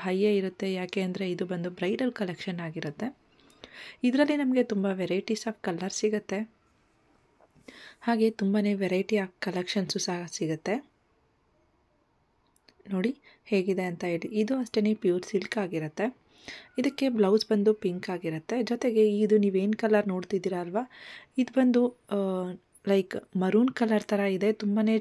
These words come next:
ಚೆನ್ನಾಗಿದೆ ಅಂತ ಅನ್ನಿಸ್ತು. ಹಾಗೆ ಇದು ನೋಡಿ ಕಾಂಟ್ರಾಸ್ಟ್ ಎಷ್ಟು ಚೆನ್ನಾಗಿದೆ ಅಂತ ಹೇಳಿ. ಡಾರ್ಕ್ ಬ್ಲೂ ಜೊತೆಗೆ ಪಿಂಕ್ ಇರುತ್ತೆ. ಹಾಗೆ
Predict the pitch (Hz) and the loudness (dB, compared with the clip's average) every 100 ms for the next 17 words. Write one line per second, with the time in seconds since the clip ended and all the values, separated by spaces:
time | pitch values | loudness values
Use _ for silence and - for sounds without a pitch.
0 | - 185 180 180 175 170 160 170 160 170 | 0 -2 -2 -2 -2 -4 -4 -4 -6 -6
1 | - 202 - - - - - 254 220 233 | -2 -2 -4 -12 -18 -10 0 2 4 2
2 | 214 196 208 190 202 202 170 165 185 - | 2 2 2 4 2 0 -2 -2 -2 -2
3 | 165 - 185 180 170 170 175 170 156 165 | -2 -4 -2 -2 -2 -4 -4 -4 -4 -2
4 | 160 160 208 - - - - 180 190 226 | 0 0 0 -2 -14 -12 -6 -2 -2 -2
5 | 277 - 196 190 190 190 190 180 180 180 | -4 -2 -2 0 -2 -2 -4 -4 -2 -2
6 | - 175 180 180 156 - 202 247 _ - | -2 -2 -2 -2 -2 -2 -2 -4 _ -20
7 | _ - 214 208 | _ -4 0 2